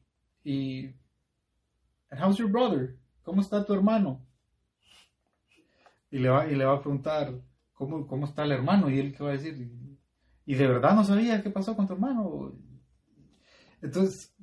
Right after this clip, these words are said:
¿cómo va a continuar él colaborando con la, con la justicia norteamericana en, en términos de narcotráfico?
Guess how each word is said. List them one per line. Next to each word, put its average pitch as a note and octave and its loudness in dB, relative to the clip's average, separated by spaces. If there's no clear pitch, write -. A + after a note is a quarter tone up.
¿cómo B3+ 4
va A#3 4
a A3+ -4
continuar G3+ 2
él G3+ 0
colaborando D#3+ 0
con F#3+ 0
la, D#3+ -8
con D3 -10
la C#3+ -2
justicia F3+ -8
norteamericana D3 -4
en, C3 -6
en B2+ -4
términos E3+ -10
de C3 -12
narcotráfico? C3+ -6